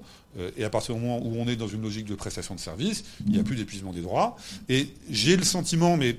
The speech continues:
je, je, j'étais pas dans les, dans, dans les arcanes des, des décideurs à cette époque-là, je ne le suis toujours pas aujourd'hui d'ailleurs, mais, euh, euh, j'ai le sentiment que ça a quand même conduit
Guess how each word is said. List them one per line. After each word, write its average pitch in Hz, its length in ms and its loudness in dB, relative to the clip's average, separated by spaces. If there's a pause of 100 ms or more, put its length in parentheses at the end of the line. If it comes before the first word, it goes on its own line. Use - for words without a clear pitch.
(120)
je, 123 180 -2
je, 117 260 -4
j'étais 107 460 -4
pas 147 140 4
dans 120 100 2
les, 113 120 -2
dans, 110 160 -4
dans 107 200 -4
les 107 180 -2
arcanes 113 560 0
des, 95 240 0
des 101 140 -8
décideurs 104 580 0
à 107 80 2
cette 104 220 -6
époque-là, 110 480 0
je 110 40 -6
ne 104 40 -4
le 95 60 -4
suis 92 100 -10
toujours 90 180 -6
pas 98 80 -4
aujourd'hui 95 300 -4
d'ailleurs, 175 320 0 (320)
mais, 127 340 2
euh, 120 180 4 (600)
euh, 113 240 2 (520)
j'ai 127 200 4
le 147 40 4
sentiment 180 440 2
que 139 200 0
ça 139 300 6
a 135 40 4
quand 143 180 -4
même 208 200 0
conduit 165 540 0